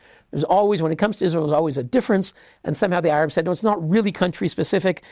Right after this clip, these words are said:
it's really a theme, the theme is occupation." So we, somehow they just skipped any review,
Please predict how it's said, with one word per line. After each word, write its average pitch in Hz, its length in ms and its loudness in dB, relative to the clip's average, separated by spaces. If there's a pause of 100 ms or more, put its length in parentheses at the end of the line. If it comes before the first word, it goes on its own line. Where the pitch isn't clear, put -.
(120)
it's - 120 -12
really 165 200 2
a 127 60 2
theme, 220 520 0
the 151 80 0
theme 165 200 0
is 143 100 0
occupation." 180 640 0 (240)
So - 200 0
we, 165 160 -4 (260)
somehow 208 380 0
they 170 140 2
just 151 260 -2 (460)
skipped - 420 -2
any 147 240 2
review, 190 420 0